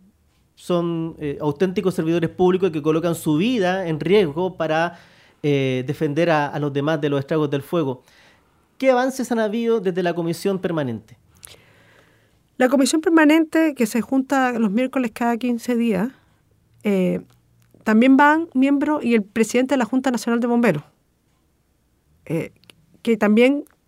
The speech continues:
Speaker 2: es parte de la comisión en el sentido que va representando, eh, los temas que le interesan a los bomberos. Y ahí tú sabes que existe una ley marco de bomberos y vamos revisando la ley marco y aquellos temas en los cuales tenemos que avanzar.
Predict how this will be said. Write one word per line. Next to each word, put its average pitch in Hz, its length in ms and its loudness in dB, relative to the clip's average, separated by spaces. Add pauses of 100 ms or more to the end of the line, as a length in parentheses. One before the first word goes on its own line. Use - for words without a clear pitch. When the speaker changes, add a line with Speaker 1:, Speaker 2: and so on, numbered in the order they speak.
(240)
Speaker 2:
es 233 100 0
parte 269 380 0
de 285 140 6
la 254 100 4
comisión 240 300 2
en - 20 2
el 269 60 0
sentido 269 360 0
que 247 220 0
va 240 280 2
representando, 247 840 0 (460)
eh, 208 300 2 (360)
los 220 160 0
temas 277 300 4
que 269 80 0
le 240 80 2
interesan 240 360 0
a - 40 0
los 220 80 0
bomberos. 214 480 4 (560)
Y 254 100 4
ahí 277 340 6
tú - 80 -10
sabes 277 200 2
que 269 80 -2
existe 269 240 -2
una 262 100 6
ley 254 160 6
marco 269 320 4
de 262 40 4
bomberos 220 420 2 (640)
y 240 60 2
vamos 277 300 6
revisando 269 480 2
la 277 120 2
ley 262 160 4
marco 269 440 2
y 247 140 2
aquellos 262 340 0
temas 269 300 2
en 262 80 2
los 226 80 0
cuales 254 240 -2
tenemos 247 240 -2
que - 80 -8
avanzar. 220 480 -2